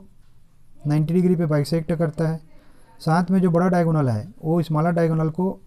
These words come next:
equal bisect करता है। मतलब अगर इसको मैं नाम दे दूँ एबीसीडीई,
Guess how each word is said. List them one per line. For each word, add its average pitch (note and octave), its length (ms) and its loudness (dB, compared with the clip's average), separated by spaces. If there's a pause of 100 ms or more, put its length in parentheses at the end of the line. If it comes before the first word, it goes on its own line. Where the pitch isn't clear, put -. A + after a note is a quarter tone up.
equal F#3+ 300 2
bisect D3+ 420 0
करता A2 340 -6
है। G#2 100 -8 (220)
मतलब D3+ 220 -2
अगर D#3 160 0
इसको D3+ 200 -4
मैं D#3 100 0
नाम D3+ 260 0
दे D#3 80 0
दूँ D3 180 -2 (840)
एबीसीडीई, D3+ 1600 -2